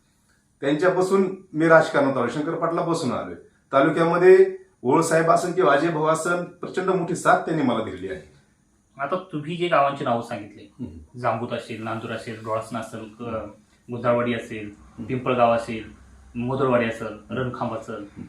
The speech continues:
Speaker 2: खंडरेवाडी तुमची, त्याचबरोबर, अ, वरवंडी असेल,
Speaker 1: हम्म.
Speaker 2: बिरेवाडी असेल, ह्या सर्व गावामध्ये मराठा प्लस लोक आहेत.
Speaker 1: हो.
Speaker 2: म्हणजे, आणि यात तुम्हाला एक सांगतो, अजून एक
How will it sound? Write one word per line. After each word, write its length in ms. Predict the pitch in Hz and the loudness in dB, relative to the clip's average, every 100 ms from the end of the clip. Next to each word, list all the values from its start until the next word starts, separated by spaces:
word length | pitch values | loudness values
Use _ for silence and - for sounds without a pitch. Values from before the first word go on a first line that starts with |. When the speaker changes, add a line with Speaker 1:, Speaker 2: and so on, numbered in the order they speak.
| - | -10
Speaker 2:
खंडरेवाडी 380 | 127 127 120 113 | -4 0 0 0
तुमची, 480 | 113 101 107 104 _ - | -4 -6 -10 -14 _ -20
त्याचबरोबर, 680 | - - 127 123 123 120 120 | -20 -8 -6 -4 -4 -2 2
अ, 200 | 120 120 | 2 2
वरवंडी 460 | 127 123 139 127 120 | -2 0 0 2 0
असेल, 220 | 113 117 | -2 -6
Speaker 1:
हम्म. 360 | 101 113 98 95 - _ - | -12 -14 -18 -18 -20 _ -6
Speaker 2:
बिरेवाडी 360 | 131 151 131 123 | 2 4 6 4
असेल, 220 | 117 113 - _ - | 0 -6 -14 _ -20
ह्या 340 | - 147 147 | -2 2 2
सर्व 420 | 143 - 131 139 | 0 -6 -4 -2
गावामध्ये 760 | - 117 113 113 110 117 135 101 | 0 0 0 -2 -4 -6 -8 -10
मराठा 540 | 123 117 107 113 - 135 151 - | -6 -4 -4 -10 -8 -8 -8 -8
प्लस 180 | 123 123 | -8 -6
लोक 180 | 120 104 | -10 -10
आहेत. 120 | 107 - - | -12 -14 -10
Speaker 1:
हो. 220 | 139 131 | -4 -4
Speaker 2:
म्हणजे, 380 | 117 120 151 - - - - | -4 -2 -4 -4 -10 -14 -8
आणि 420 | 123 143 190 196 - | -2 0 0 0 0
यात 540 | 151 151 - - - | 2 2 0 -12 -12
तुम्हाला 220 | 139 143 | -4 -2
एक 140 | 139 - | -2 -4
सांगतो, 480 | 123 110 113 123 123 | -6 -6 -8 -8 -4
अजून 240 | 120 127 | -4 -4
एक 260 | 120 104 | -6 -8